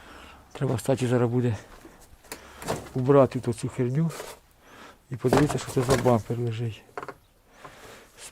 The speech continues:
Sportage R правий. Якось так. Все, працюємо далі. Вадюша, що фоткай?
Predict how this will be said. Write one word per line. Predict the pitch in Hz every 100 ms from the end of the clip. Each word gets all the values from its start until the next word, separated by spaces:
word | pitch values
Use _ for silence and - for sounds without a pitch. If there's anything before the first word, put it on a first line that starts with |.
| -
Sportage | 139 117 - 147 139 - - - 156
R | 139 123
правий. | - 131 147 135 120 - - _ _ _ _ - - - - - - - - - - - - - -
Якось | 135 123 135 -
так. | 139 131 - - - - _ _ - - - - - - -
Все, | -
працюємо | 131 131 - 156 143
далі. | 139 127 - 110 - - _ - - - - - _ _ - - - - - - - _ - - - _ -
Вадюша, | 160 180 233 208
що | 233 254
фоткай? | - 240 - 113